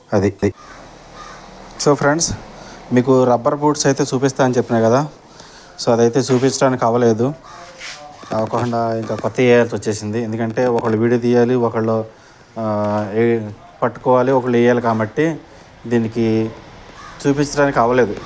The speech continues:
ఎందుకంటే లంచ్ టైమ్ అయింది. So మా బామర్ది భోజనానికి ఇంటికి వెళ్ళాడు.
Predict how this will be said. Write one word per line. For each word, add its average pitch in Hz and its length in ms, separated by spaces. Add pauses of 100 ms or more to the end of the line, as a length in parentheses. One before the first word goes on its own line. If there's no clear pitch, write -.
(260)
ఎందుకంటే 127 320
లంచ్ 123 320
టైమ్ 131 180
అయింది. 127 420 (1500)
So 127 80
మా 123 120
బామర్ది 120 800 (220)
భోజనానికి 127 380
ఇంటికి 117 200
వెళ్ళాడు. 123 420